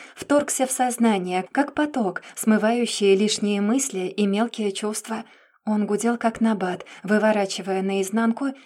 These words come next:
и очищая. Две прекраснейшие фигуры. Он и она. Мужчина и женщина, обещанные друг другу. Отдающие свои души сейчас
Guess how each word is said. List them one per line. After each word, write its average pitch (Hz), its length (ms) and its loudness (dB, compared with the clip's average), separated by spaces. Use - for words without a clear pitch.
и 226 100 4
очищая. 208 680 -4
Две 202 300 0
прекраснейшие 196 720 -6
фигуры. 196 540 -6
Он 277 340 2
и 262 100 2
она. 220 460 0
Мужчина 262 640 2
и 269 140 2
женщина, 190 640 -2
обещанные 220 800 0
друг 185 260 -4
другу. 196 440 -6
Отдающие 233 800 2
свои 208 360 0
души 240 340 -2
сейчас 196 580 -4